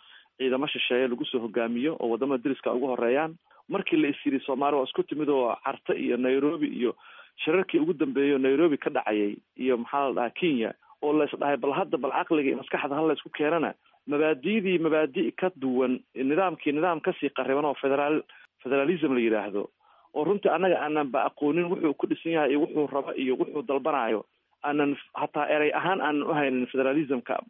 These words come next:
magac Soomaali hataa loo haynin, ayaa naloo keenay oo fitno cusub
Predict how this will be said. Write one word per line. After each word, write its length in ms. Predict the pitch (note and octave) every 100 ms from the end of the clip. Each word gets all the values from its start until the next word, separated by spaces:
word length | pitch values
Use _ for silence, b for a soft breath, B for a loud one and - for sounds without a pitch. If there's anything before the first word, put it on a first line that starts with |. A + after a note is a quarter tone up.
| _
magac 260 | D#3 D3 -
Soomaali 260 | C3 B2 B2+
hataa 160 | A#2+ B2
loo 160 | C#3
haynin, 280 | B2+ A2 G#2 - B B B -
ayaa 200 | D3 D3+
naloo 260 | C3+ D#3+ -
keenay 360 | C#3+ C#3+ E3+ F3+ _ b b b -
oo 80 | C#3
fitno 320 | - - F3
cusub 320 | D3 - F3+